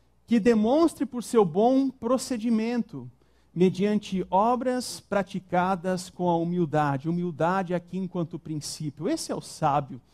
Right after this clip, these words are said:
Aquele que pratica com humildade, com submissão,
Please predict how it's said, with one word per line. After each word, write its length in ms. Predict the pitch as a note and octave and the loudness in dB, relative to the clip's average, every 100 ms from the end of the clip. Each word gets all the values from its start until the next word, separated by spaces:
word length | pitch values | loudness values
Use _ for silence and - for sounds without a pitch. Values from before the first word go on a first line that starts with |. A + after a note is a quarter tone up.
| _ _ _ _ | _ _ _ _
Aquele 340 | D#3 - A3+ A3 | -4 4 4 4
que 140 | A3+ | 0
pratica 680 | - G3 F3 - C4 C4 G#3+ | 0 0 -2 0 0 0 -6
com 240 | - G3+ | -4 -4
humildade, 760 | G3 F#3 E3 B2+ E3+ F3+ E3 C#3+ | -2 -2 -4 0 2 2 0 -6
com 220 | - E3+ | -10 -10
submissão, 1040 | - - G#3+ E3+ F3+ - - F#3 F3 D#3 | -10 -8 -6 -4 -4 -4 -2 2 2 0